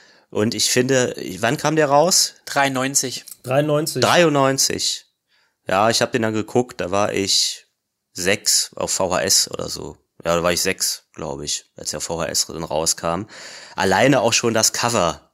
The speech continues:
Speaker 1: Also dieses, das Logo von
Speaker 3: Mhm.
Speaker 1: Jurassic Park, das ist halt so,
Speaker 3: Mhm.
Speaker 1: also es wird, das wird, das wird in, in zweihundert Jahren noch auf T-Shirts gedruckt werden, weil
Speaker 2: Ja.
Speaker 1: das einfach,
Speaker 3: Ja. <laughs>
Speaker 1: äh, die haben da so,
Speaker 3: Genau.
Speaker 1: äh, so,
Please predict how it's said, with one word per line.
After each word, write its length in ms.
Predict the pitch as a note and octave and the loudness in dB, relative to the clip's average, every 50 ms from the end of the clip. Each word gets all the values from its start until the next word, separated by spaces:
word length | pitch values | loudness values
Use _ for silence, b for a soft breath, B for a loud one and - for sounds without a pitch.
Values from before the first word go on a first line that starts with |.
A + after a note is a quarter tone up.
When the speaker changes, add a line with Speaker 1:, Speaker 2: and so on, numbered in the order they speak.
| _ - | _ -6
Speaker 1:
Also 220 | - F2 F#2 G2+ | -4 -2 -2 -2
dieses, 360 | E2+ G2+ G2 F#2 F#2+ F#2 - | -2 -2 -2 -2 0 0 0
das 200 | - G#2 - - | 2 2 2 2
Logo 360 | - G#2+ G#2+ B2+ B2+ B2 A#2 G#2 | 2 4 4 4 6 4 4 4
von 160 | - G#2 - | 4 2 2
Speaker 3:
Mhm. 60 | A#2+ | 4
Speaker 1:
Jurassic 440 | B2 G#2+ G#2+ B2+ C3 - B2+ - - | 4 4 4 4 4 4 2 0 -2
Park, 320 | - F2+ F2 E2+ E2+ - | -2 0 0 0 0 -2
das 140 | - F2+ - | -2 0 0
ist 120 | - - | 2 2
halt 140 | - A2+ G#2 | 2 2 2
so, 360 | - A#2 A#2+ C3 C#3 D#3 D#3 | 2 2 4 6 6 6 4
Speaker 3:
Mhm. 480 | C3 B2 A#2+ B2 B2+ C3 C3+ C3+ C3 C3+ - | 4 2 2 2 2 2 0 -2 -2 -2 -2
Speaker 1:
also 160 | - G2+ G#2+ | -2 0 0
es 100 | G#2+ - | 0 2
wird, 160 | B2 C3 - | 2 4 4
das 140 | B2+ A2+ - | 4 2 4
wird, 400 | B2+ C#3 C#3+ - - - B2 A#2 | 4 2 2 2 0 0 0 0
das 140 | A#2+ A#2 - | 0 2 2
wird 160 | C#3+ D3 C#3+ | 0 0 0
in, 200 | - C3+ B2+ B2+ | 0 0 0 0
in 200 | - - B2 A#2 | -2 -2 -2 0
zweihundert 420 | - - C3 C3+ D#3+ D#3+ C3 - | 2 4 4 4 4 4 2 2
Jahren 240 | C3 C3+ D3+ C3+ C3 | 2 0 0 0 0
noch 140 | B2+ B2+ - | -2 -2 -2
auf 100 | B2 - | -4 -4
T-Shirts 420 | - - D3+ - - C3 A2 - | -4 -4 -2 2 2 2 2 2
gedruckt 380 | - G#2+ - G2 F#2+ - - - | 0 -2 -4 -4 -6 -8 -6 -4
werden, 400 | F#2 F2 F2 E2+ E2 E2 E2+ E2+ - _ _ - | -2 0 0 0 -2 -6 -8 -10 -12 _ _ 0
weil 220 | F#2 F#2+ G2 G2 | 4 6 6 8
Speaker 2:
Ja. 80 | - G#2 | 6 6
Speaker 1:
das 140 | G2+ - | 4 4
einfach, 500 | - G#2 A2+ B2+ C#3+ D3+ D#3 B2 B2 - | 2 4 4 6 6 6 4 4 2 0
Speaker 3:
Ja. 340 | - G2+ A#2 A#2 A2+ A2+ A#2 | 0 2 2 4 6 4 4
<laughs> 60 | A2+ | 4
Speaker 1:
äh, 100 | - G#3 G3+ - - B3 - - - C#4+ - | 4 2 2 4 2 0 0 0 -2 -4 0
die 120 | - G#2 G#2 | 0 2 2
haben 120 | A#2+ D3 | 4 4
da 100 | C3+ B2 | 4 4
so, 280 | - C3 C#3+ D#3 D#3+ C3+ | 4 4 4 4 4 4
Speaker 3:
Genau. 40 | |
Speaker 1:
äh, 640 | G#2 G2 G2 F2 F#2+ A#2 C3 G#2 G2 G2+ F#2+ E2+ E2 - A#1+ G#1+ - - _ - | 2 -2 -4 -4 -4 -6 -6 -6 -6 -8 -8 -8 -10 -12 -16 -20 -20 -20 _ -10
so, 500 | - A#2 G#2+ C3 D#3+ E3 E3+ G2 D2 | -6 -4 -2 0 0 2 0 0 -2